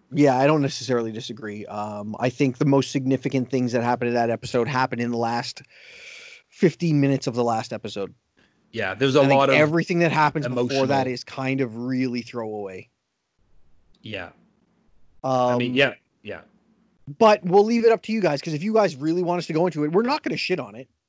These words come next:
Speaker 1: You know, we're not gonna sit there and, and, like, crap all over it, but we, you know, we just, it kind of, uh, like I said, hijacked or derailed the purpose of this podcast in the first place, which was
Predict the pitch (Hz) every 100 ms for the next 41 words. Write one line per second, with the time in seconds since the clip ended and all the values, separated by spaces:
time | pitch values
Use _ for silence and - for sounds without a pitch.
0 | _ - 139 135 143 156 175 175 170 -
1 | 147 156 135 131 127 123 160 143 135 120
2 | 131 117 113 131 127 139 139 131 127 123
3 | - _ 80 65 85 _ _ - 160 101
4 | 110 _ _ 151 151 156 143 - _ _
5 | _ _ _ _ _ _ - _ _ _
6 | _ - 160 - 190 196 214 208 208 180
7 | 185 165 165 165 156 165 156 170 143 -
8 | 156 156 151 156 151 156 143 139 135 147
9 | 147 143 131 - 147 135 139 127 123 143
10 | 131 135 123 - 123 120 135 - 127 120
11 | 131 135 127 117